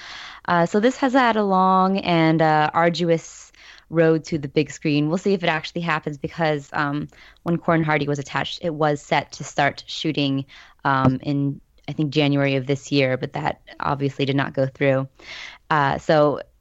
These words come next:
it has had a revolving door of various stars and directors. The stars included Bradley Cooper, Luke Evans, Jack Houston. At one point,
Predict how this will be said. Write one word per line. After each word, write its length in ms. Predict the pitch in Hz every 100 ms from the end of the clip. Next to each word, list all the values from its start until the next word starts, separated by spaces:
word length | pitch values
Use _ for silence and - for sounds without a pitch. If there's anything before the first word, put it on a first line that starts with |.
| -
it 80 | 175
has 320 | 165 175 165
had 480 | - 170 165 160 -
a 80 | 165
revolving 400 | 160 160 180 185
door 320 | 170 160 160
of 160 | 156
various 380 | 143 151 143 139
stars 640 | - 208 196 190 185 185 180
and 120 | 151
directors. 760 | 147 160 160 - 156 156 - - - - -
The 80 |
stars 340 | 165 175 160 160
included 380 | 165 - 160 139 -
Bradley 280 | 143 139 175
Cooper, 720 | - 208 - 196 185 180 190
Luke 240 | 160 151 -
Evans, 580 | 165 160 165 160 165 -
Jack 260 | 151 143 -
Houston. 600 | 156 151 - 156 147 147
At 300 | - 139 -
one 180 | 165
point, 460 | 160 165 147 139